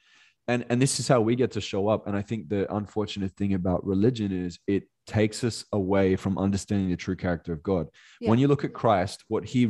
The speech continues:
Speaker 1: truly stood for, these three things, truth, love, and liberty. Okay. These are things that we want.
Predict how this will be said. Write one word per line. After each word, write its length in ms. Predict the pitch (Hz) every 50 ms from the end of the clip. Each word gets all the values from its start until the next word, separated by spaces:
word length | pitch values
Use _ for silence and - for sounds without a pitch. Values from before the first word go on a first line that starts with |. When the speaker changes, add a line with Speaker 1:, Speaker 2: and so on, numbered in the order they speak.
| 95 -
Speaker 1:
truly 420 | - - - - 131 139 139 123
stood 280 | 107 - - 120 101 -
for, 180 | - 98 90
these 220 | 92 101 104 104 -
three 200 | - - 107 101
things, 460 | - - 104 98 87 78 82 - - _ _ _ _ _ _
truth, 640 | - - - - 113 120 143 170 - - - - _ _ _ _ _ _ _ -
love, 560 | 98 101 101 98 101 120 147 147 143 - - _ _ _ _ -
and 120 | 98 95 92 92
liberty. 520 | 95 95 90 92 87 - - 73 67 90 - _ _ _ _ _ _ _ _ _ _ _ -
Okay. 300 | 101 - 117 107 110 113 - - - - _
These 240 | 117 127 175 196 180
are 60 | 208
things 260 | - - 180 170 151 120
that 80 | 131
we 240 | 107 113 139 160 139
want. 360 | 113 117 139 131 104 73 -